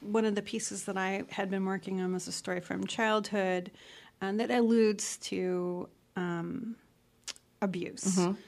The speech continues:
Speaker 1: But I felt it was really important for the story to allude to it and not
Speaker 2: Mm-hmm.
Speaker 1: to necessarily go into it, because at the time I was a very young child, so I don't, I don't remember it that,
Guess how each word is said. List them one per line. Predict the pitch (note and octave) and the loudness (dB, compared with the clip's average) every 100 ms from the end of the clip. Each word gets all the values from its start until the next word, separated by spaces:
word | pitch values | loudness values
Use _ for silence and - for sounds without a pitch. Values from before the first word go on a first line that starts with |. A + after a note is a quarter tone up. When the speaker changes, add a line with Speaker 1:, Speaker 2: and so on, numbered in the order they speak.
| - - - - | -20 -20 -12 -4
Speaker 1:
But | G3+ A3 A3 G#3 | 2 2 2 2
I | A3+ B3+ | 2 2
felt | D4+ F4 | 0 -2
it | F4 | 0
was | A3+ G#3+ | 0 0
really | G#3+ G#3 G#3 | 0 0 0
important | G3+ - G#3 - F#3+ - - _ _ - | 0 0 0 0 -2 -4 -8 _ _ -10
for | - - G3+ | -10 -6 -2
the | G3+ | 0
story | - G#3 G3 F#3+ | 0 -2 0 0
to | F#3 G#3 F#3+ | 0 0 2
allude | F#3+ F#3+ F3+ E3+ | 6 6 6 2
to | - - | -6 -4
it | - - | -4 0
and | G3 | 4
not | F#3 F3 E3 | 4 2 -2
Speaker 2:
Mm-hmm. | - F#3 | -4 -2
Speaker 1:
to | |
necessarily | F#3 E3 - F3+ F3+ F3+ | -2 -2 -4 -4 -4 -4
go | F3 F3 | -2 -2
into | F3 E3+ F#3 | -2 -2 -2
it, | F3 - - - - | -4 -6 -10 -16 -8
because | - A3+ A#3 F3+ F#3 - | -4 -2 2 2 2 -2
at | G3+ | -4
the | G3 | -2
time | F#3 - G3 F#3+ | -4 0 2 4
I | F#3 F3+ | 2 0
was | F3+ F3+ | 0 -2
a | |
very | F3 F3 F3 | 0 0 0
young | E3+ E3 E3 | -2 -4 -4
child, | - G3 G3 F#3+ - | -2 0 0 0 0
so | G#3+ F#3+ | -2 -2
I | - G3 | 0 4
don't, | G#3 G3 - _ _ - | 4 4 -2 _ _ 0
I | G3 | 4
don't | G#3 | 6
remember | F3+ G3 G3+ G3 | 6 6 6 4
it | - E3 | 2 -2
that, | E3 - | -4 -4